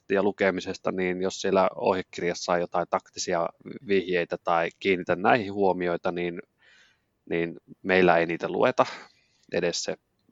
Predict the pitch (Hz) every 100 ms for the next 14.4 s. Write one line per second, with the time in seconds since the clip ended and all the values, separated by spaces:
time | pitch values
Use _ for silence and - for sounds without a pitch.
0 | - - - - - 98 85 82 85 123
1 | 120 - - 95 95 - _ _ _ _
2 | _ _ _ _ - - - 82 - 87
3 | 87 87 85 - 90 85 - 87 85 85
4 | - 90 87 - - - - _ _ 107
5 | - 95 - _ - - - - _ -
6 | _ 160 165 - - - 113 - 107 95
7 | 87 92 - - _ - 92 - - 90
8 | 90 - _ - - - - - - -
9 | _ _ _ _ - 82 85 85 87 85
10 | - - - - - - - - - -
11 | - _ _ _ _ _ _ - 101 95
12 | 92 - 104 - - - - 139 170 -
13 | 143 - 120 107 107 110 - - - -
14 | - - 98